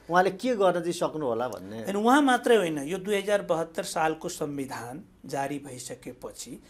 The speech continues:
Speaker 2: यो संविधानमा मधेस, आदिवासी जनजातिका आफ्ना, अ, विरोधका
Speaker 1: हुँ।
Speaker 2: कुराहरू छन्, स्वीकार गर्ने नगर्ने आन्दोलनका एजेन्डाहरू थिए, छन्।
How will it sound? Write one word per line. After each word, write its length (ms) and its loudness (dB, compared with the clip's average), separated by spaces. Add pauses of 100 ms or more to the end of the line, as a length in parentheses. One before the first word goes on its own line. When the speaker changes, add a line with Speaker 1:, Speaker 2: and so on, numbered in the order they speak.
(220)
Speaker 2:
यो 60 -2
संविधानमा 880 -2 (320)
मधेस, 560 -4
आदिवासी 500 -6
जनजातिका 760 -10
आफ्ना, 540 -6 (480)
अ, 60 -12
विरोधका 840 -2
Speaker 1:
हुँ। 100 -16
Speaker 2:
कुराहरू 360 -2
छन्, 340 -4 (320)
स्वीकार 300 0
गर्ने 240 0
नगर्ने 720 -6
आन्दोलनका 480 -10
एजेन्डाहरू 480 -12
थिए, 320 -10
छन्। 260 -12